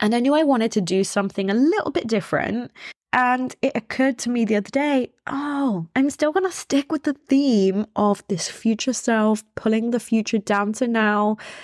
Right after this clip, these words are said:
stepping into who you want to be, changing your life.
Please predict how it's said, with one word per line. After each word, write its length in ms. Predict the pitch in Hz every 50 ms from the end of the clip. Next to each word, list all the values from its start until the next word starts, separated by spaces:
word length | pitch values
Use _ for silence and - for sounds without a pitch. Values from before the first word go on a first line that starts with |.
| - - - _ -
stepping 580 | - - - - 226 214 - - 262 226 - -
into 440 | 226 226 220 220 220 - - 233 226
who 160 | 190 - 214
you 160 | 214 214 220 220
want 200 | 208 190 202 -
to 100 | 214 196
be, 260 | - 220 214 214 202
changing 480 | - - - 214 208 196 - 214 214
your 120 | 220 202 190
life. 280 | 190 196 202 196 -